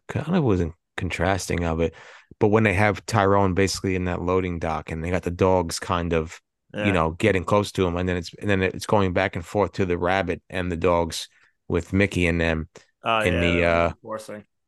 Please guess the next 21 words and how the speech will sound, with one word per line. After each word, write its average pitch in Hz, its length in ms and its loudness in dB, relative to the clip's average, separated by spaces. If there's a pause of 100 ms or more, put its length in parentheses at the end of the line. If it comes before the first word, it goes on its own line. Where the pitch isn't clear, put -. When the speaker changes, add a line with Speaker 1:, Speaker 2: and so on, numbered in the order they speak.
(460)
Speaker 1:
so 92 280 4
that 101 120 6
was 104 140 0
pretty 101 240 -6
cool. 90 340 0
I, 104 60 2
I, - 0 -
I 98 140 2
like 87 180 0
that 78 160 -4
scene 80 240 -4
just 80 160 -8
to 80 80 -6
show, 95 180 2
like, 80 220 0
oh, 90 80 2
you 85 140 0
think 85 180 -2
that, - 120 -6
you 95 100 -6
think 87 300 -2